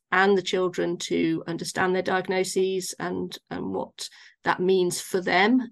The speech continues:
and to become their own advocates, um, and be able to, uh,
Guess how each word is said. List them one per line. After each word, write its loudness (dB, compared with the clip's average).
and -2
to -6
become -4
their 6
own 4
advocates, 0
um, 0
and -2
be 0
able -2
to, -4
uh, -4